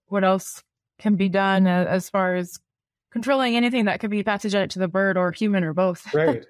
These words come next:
Speaker 2: right. It's like these, we do good things in poultry, I think, but there's always an ancillary effect of some sort, right? So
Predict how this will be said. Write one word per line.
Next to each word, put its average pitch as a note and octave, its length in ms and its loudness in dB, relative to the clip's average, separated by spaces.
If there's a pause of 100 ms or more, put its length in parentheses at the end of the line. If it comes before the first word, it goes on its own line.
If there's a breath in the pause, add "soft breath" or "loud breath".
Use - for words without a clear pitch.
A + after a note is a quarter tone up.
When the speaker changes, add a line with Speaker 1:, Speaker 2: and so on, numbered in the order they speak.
Speaker 2:
right. B2+ 320 -4 (140)
It's - 220 -6
like B2 220 0 (440)
these, B2 420 0 (680 soft breath)
we C3+ 100 2
do D3+ 180 0
good C#3 220 -2
things C#3 300 -4
in A#2+ 140 -2
poultry, B2+ 440 -4
I A#2 60 -6
think, B2 220 -6
but A#2+ 120 -6
there's A#2+ 220 -6
always A#2+ 300 -2
an A2+ 100 -6
ancillary A2+ 680 -8
effect A2 440 -16
of A#2+ 140 -14
some A2+ 280 -6
sort, A#2+ 420 -16
right? B2 300 -8
So A2+ 300 -8